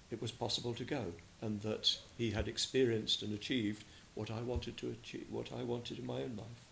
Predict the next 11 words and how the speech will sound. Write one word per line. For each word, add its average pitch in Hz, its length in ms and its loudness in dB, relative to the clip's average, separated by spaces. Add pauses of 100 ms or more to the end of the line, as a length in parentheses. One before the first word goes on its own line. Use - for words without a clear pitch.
(560)
So, 123 400 10
uh, 123 180 8 (580)
yes, - 400 10
uh, 127 180 8
intellectually 139 760 6
we 123 160 4
can 127 160 2
only 123 240 4
go 120 200 6
so 113 240 8
far, 104 440 4